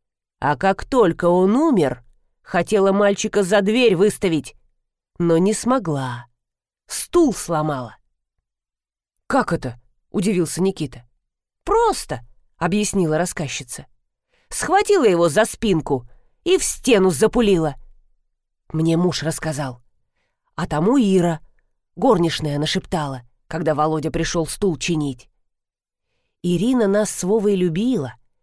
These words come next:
и мы к ней со всей душой. Хорошая женщина, не сплетница. Только нам рассказывала, что у Мендельсонов творится.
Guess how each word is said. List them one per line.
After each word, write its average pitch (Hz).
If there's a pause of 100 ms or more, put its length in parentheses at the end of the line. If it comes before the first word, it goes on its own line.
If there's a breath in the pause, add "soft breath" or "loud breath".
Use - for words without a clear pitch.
и 220
мы 285
к -
ней 262
со 196
всей 233
душой. 156 (480)
Хорошая 285
женщина, 131
не 330
сплетница. - (500)
Только 269
нам 175
рассказывала, 156
что 180
у 165
Мендельсонов 165
творится. 151